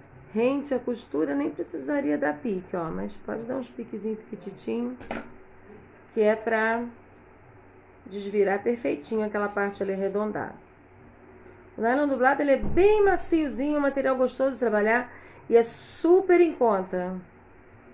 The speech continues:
Depois dá uma olhadinha lá no site da J J Fivelas,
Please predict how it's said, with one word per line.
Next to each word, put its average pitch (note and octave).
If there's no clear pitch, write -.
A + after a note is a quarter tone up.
Depois A#3+
dá C4+
uma C#4+
olhadinha B3
lá A3+
no A3+
site G3+
da G3+
J G3
J C4
Fivelas, A3